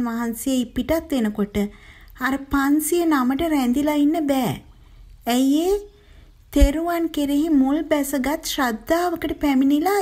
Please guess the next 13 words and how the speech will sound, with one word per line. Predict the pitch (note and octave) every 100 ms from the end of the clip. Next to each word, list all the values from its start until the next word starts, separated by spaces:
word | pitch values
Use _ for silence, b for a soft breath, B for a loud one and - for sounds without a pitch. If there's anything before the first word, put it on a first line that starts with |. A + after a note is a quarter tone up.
| D4+
ඉවරයි. | D#4+ D#4 G#3+ E3+ - - b b b b b b -
අඳුරාගත්ත | D4 D4 C#4 C4 A#3 A#3 A3+ D4 F4
මේ | D4 C4+ C#4 -
අපි | A3 A3 E4
හිටියේ | C4+ B3+ - D4+ F#4 G4+ -
අසත්පුරුෂයෙකු | G#3+ G#3 D4+ D#4+ E4 C#4+ B3+ A#3+ G#3 G#3
ළඟ. | F#3 F3 E3+ - - _ b b b b b - -
අසත්පුරුෂයෙකුටයි | A#3 - E4+ - - D#4 D4+ D#4+ D4+ D4 D4 D#4 F#4+ D4+
හේතු | D#4 D4 D4+ D4+
වෙලා | D4 C#4 C#4
හිටියේ | C4+ C4 D#4+ F#4+ D#4+
වැරදි | C4 D4+ E4+
ක්‍රමයකට. | E4 C4 B3+ D4 A#3 F3